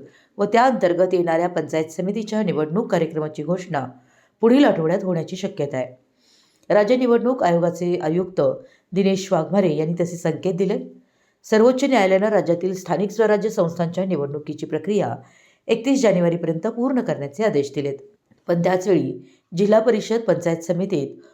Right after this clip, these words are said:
ओबीसी प्रवर्गाची आरक्षण मर्यादा पन्नास टक्के पेक्षा जास्त झाल्याचं कारण देत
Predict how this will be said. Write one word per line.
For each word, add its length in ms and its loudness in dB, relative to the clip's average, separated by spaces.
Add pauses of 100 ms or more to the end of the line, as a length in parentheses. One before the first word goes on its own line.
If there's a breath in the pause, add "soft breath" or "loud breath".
(140)
ओबीसी 380 0
प्रवर्गाची 520 4
आरक्षण 420 0
मर्यादा 320 2
पन्नास 400 -6
टक्के 160 -4
पेक्षा 340 -4
जास्त 320 -2
झाल्याचं 460 -4
कारण 300 -4
देत 180 0